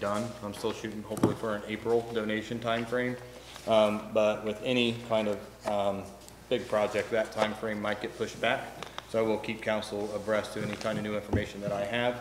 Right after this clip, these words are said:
But we do have a meeting scheduled with our city attorneys on the, uh, thirtieth. Kennedy Trust, uh,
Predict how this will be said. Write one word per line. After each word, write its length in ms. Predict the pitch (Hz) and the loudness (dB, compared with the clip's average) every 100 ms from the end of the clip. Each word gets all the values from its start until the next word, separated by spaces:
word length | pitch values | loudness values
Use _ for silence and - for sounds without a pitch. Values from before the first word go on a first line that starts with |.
| - - - - 110 | -8 -14 -16 -6 -2
But 140 | 110 | 0
we 80 | 110 | 0
do 120 | 113 | 2
have 100 | 110 | 4
a 60 | 107 | 4
meeting 260 | 107 104 107 | 0 0 0
scheduled 400 | 113 104 107 101 | 2 2 2 0
with 100 | 101 | 4
our 160 | 104 | 2
city 360 | 101 120 107 107 | 2 -2 -2 -2
attorneys 480 | 104 107 101 98 - | -2 -2 0 -4 -4
on 280 | 110 104 101 - | -2 -2 -2 -6
the, 280 | 104 101 95 - - - | -6 -6 -8 -12 -14 -6
uh, 260 | 104 95 92 - - - | -2 0 -2 -8 -18 -6
thirtieth. 400 | - 92 82 - - - - - - - - - | -2 -2 -4 -10 -12 -12 -14 -16 -16 -18 -18 2
Kennedy 340 | 147 139 131 | 4 6 4
Trust, 340 | 131 143 139 | 6 8 8
uh, 80 | 139 | 10